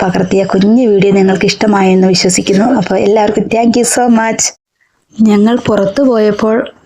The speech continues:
ഉള്ള കാഴ്ചകളും, ആ, പൂക്കളുടെ ഭംഗിയൊക്കെ കാണിച്ചു തന്നു. പക്ഷേ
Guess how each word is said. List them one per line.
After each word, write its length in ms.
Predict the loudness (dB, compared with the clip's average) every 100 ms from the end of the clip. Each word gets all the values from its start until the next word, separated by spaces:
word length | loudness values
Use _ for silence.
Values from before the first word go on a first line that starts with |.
| -2
ഉള്ള 260 | 2 2
കാഴ്ചകളും, 840 | 0 -2 -2 0 0 2 2 0 -2 _ _ -10 -10 _ _ _ -2
ആ, 80 | 0 0 0 2 2 0 -2 -6 -4
പൂക്കളുടെ 500 | -4 -2 0 0 0
ഭംഗിയൊക്കെ 580 | 0 0 2 0 0 -2 -2
കാണിച്ചു 360 | 0 0 2 0
തന്നു. 280 | 2 0 -2 -10 _ -18 -6
പക്ഷേ 400 | -4 -2 -2 0